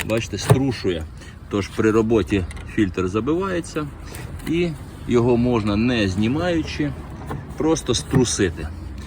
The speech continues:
що полегшує роботу. Ось там, бачите, знаходиться центральна щітка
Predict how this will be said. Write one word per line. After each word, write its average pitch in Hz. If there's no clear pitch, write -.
що 139
полегшує 117
роботу. 90
Ось 113
там, 151
бачите, 107
знаходиться -
центральна 104
щітка 139